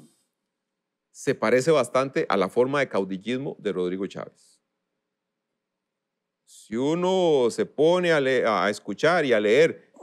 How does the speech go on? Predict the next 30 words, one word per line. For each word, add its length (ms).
escritos 640
de 80
Otón 300
Solís 800
y 80
algunas 400
formas, 420
se 180
parecen 440
mucho. 240
Entonces 360
yo 140
diría 260
que 100
mucha 320
gente 220
del 120
pac 200
sí 340
está 400
participando 500
en 100
política, 500
ya 180
no 80
se 140
identifica 440
con 200
el 160
pac, 320